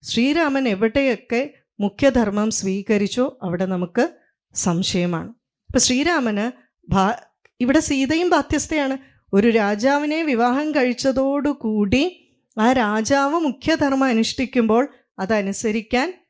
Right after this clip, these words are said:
സീതയും ബാധ്യസ്ഥയാണ്. പക്ഷെ നമ്മളിത് ശരിയായ രീതിയിൽ കൃത്യമായിട്ട്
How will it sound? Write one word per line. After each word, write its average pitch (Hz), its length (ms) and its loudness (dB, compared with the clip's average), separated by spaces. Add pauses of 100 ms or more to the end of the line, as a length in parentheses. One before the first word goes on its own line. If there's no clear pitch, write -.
(220)
സീതയും 202 540 -2 (200)
ബാധ്യസ്ഥയാണ്. 175 840 -2 (800)
പക്ഷെ 262 320 4
നമ്മളിത് 262 400 2
ശരിയായ 214 760 0
രീതിയിൽ 220 460 -2
കൃത്യമായിട്ട് 220 1120 0